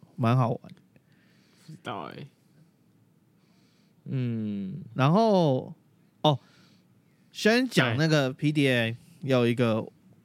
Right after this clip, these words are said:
Speaker 1: 我觉得，我觉得当初会觉得很有味道，还有一个点，就是那个时候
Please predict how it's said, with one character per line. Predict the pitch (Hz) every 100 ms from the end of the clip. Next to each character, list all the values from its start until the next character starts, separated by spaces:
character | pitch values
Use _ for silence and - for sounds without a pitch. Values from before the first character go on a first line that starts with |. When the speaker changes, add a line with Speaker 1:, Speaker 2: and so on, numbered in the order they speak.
| _
Speaker 1:
我 | 135
觉 | 127
得， | 127 127 123 - - _ _ _ _ - _ -
我 | -
觉 | 135
得 | 156 175
当 | 190 175 185
初 | - 165
会 | 165 160
觉 | 123
得 | 113
很 | 120
有 | 127
味 | 113 120
道， | 107 123 107 110 -
还 | 120
有 | 120
一 | 104
个 | 101 -
点， | - - _ _
就 | -
是 | 135 143 113 - - _ _ _ _ _ _ _ _ _ _ _ _ _
那 | 220
个 | 294
时 | 285 -
候 | 151 196 165 131 160